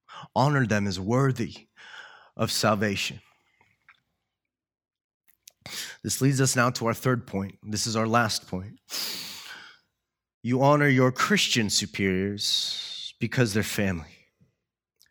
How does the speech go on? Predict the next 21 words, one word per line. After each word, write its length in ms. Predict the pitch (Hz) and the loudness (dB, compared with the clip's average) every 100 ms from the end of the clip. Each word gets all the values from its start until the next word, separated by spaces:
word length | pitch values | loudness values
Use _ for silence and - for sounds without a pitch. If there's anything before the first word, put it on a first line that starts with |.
| - - - | -18 -14 -8
So 160 | - 147 | 0 4
you 180 | 147 156 | 6 8
honor 220 | 185 190 | 8 8
your 160 | 175 | 8
non-Christian 580 | 160 165 202 220 208 208 | 8 8 6 6 6 6
superiors 1040 | 190 190 - 196 185 196 214 220 190 - 156 | 4 2 4 6 8 8 4 2 0 0 2
in 120 | 151 | 4
order 220 | 160 156 | 6 6
to 80 | 151 | 6
win 180 | 156 175 | 6 8
them 180 | 180 170 | 8 6
over, 280 | 139 135 | 6 4
but 180 | 127 143 | 4 2
you 140 | 156 151 | 4 4
honor 160 | 160 | 4
your 180 | 156 147 | 4 2
Christian 460 | - 180 - 143 135 | 2 2 4 2 0
superiors 540 | 110 110 120 117 101 | 0 2 2 2 0
because 400 | 120 123 120 101 | 0 0 0 2
they're 320 | 120 117 120 - - - | 2 4 2 -2 -10 -8
family. 580 | - 165 135 104 98 | -2 2 2 0 -6